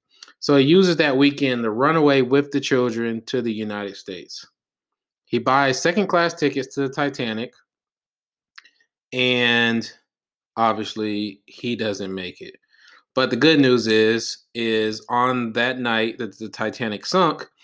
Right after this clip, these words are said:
he was able to get the boys on a lifeboat, and it was actually the very last lifeboat to leave the ship. So they barely made it. And Michael Junior, who was only three at the time,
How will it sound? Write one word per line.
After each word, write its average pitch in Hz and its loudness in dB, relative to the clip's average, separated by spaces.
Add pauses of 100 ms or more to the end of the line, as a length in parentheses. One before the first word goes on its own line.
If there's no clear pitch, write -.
(280)
he 131 0
was 135 2
able 135 4
to 127 0
get 135 0
the 131 -2
boys 117 -4 (240)
on 117 -2
a 110 -2
lifeboat, 104 -4 (260)
and 120 -4
it 113 0
was 107 0
actually 123 0
the 95 -2
very 131 4
last 120 -2
lifeboat 113 -2
to 101 -8
leave 104 -4
the 95 -12
ship. 98 -8 (640)
So 110 -4
they 113 2
barely 117 2
made 104 0
it. 90 -10 (720)
And 117 2 (1080)
Michael 120 2
Junior, 131 2
who 117 0
was 113 2
only 113 0
three 131 2
at 127 0
the 123 -6
time, 127 0